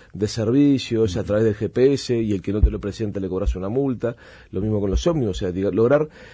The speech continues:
Speaker 1: todo eso, eh,
Speaker 2: Ujú.
Speaker 1: es parte de reconocer, y, y a, a nosotros,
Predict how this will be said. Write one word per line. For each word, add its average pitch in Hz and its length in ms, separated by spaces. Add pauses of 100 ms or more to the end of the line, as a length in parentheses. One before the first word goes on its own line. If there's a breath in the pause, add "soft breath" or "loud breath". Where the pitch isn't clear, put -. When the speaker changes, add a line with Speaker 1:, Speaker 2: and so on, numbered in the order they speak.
(140 loud breath)
Speaker 1:
todo 156 320
eso, 185 420
eh, 107 480
Speaker 2:
Ujú. 87 240
Speaker 1:
es 117 120
parte 151 440
de 147 100
reconocer, 117 680 (100)
y, 110 300
y 107 80
a, 117 120
a - 60
nosotros, 131 480